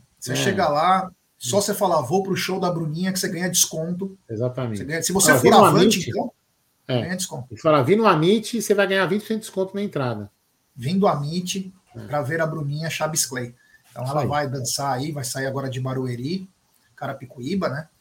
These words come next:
Speaker 1: E vai direto lá pro coisa. Ele tá se esforçando muito, né? Pra tentar
Speaker 2: Isso, Casa do
Speaker 1: montar.
Speaker 2: Porco.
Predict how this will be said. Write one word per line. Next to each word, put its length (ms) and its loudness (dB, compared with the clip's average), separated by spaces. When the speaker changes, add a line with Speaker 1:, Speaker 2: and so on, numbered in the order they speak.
Speaker 1:
E 80 -8
vai 220 -4
direto 540 4
lá 180 -2
pro 500 -2
coisa. 220 -6
Ele 160 -8
tá 140 -4
se 80 0
esforçando 480 0
muito, 360 -4
né? 320 -2
Pra 420 -2
tentar 140 0
Speaker 2:
Isso, 200 4
Casa 220 6
do 60 4
Speaker 1:
montar. 140 4
Speaker 2:
Porco. 280 8